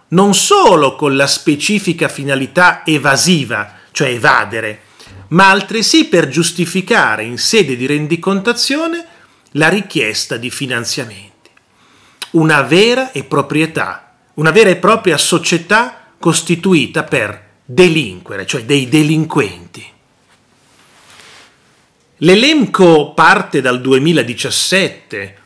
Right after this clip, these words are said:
con bonifici all'estero, quindi inviavano i soldi di qua e di là, chissà che giri hanno fatto e dove sono questi soldi.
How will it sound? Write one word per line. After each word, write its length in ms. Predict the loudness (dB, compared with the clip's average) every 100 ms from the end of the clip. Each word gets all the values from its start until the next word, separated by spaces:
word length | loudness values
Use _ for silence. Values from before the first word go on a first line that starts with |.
| _
con 260 | 4 4 6
bonifici 680 | 4 4 2 0 -4 -2
all'estero, 1080 | 0 0 0 0 -2 -4 -6 -10 -10 -12 -16 _
quindi 280 | 0 2 4
inviavano 680 | 2 2 4 4 4 2 -2
i 60 | -2
soldi 540 | -2 0 0 0 -4
di 180 | -8 -8
qua 340 | -2 0 2
e 100 | 0
di 140 | -4 -2
là, 440 | 2 2 2 -2 -16 _
chissà 340 | -8 -4 -2 -2
che 160 | -4
giri 280 | -4 -2 0
hanno 180 | 0 -2
fatto 320 | 0 -2 -2
e 40 | -6
dove 180 | -4
sono 260 | -4 -4 -6
questi 300 | -6 -10 -8
soldi. 680 | -4 -2 -2 -4 -8 -14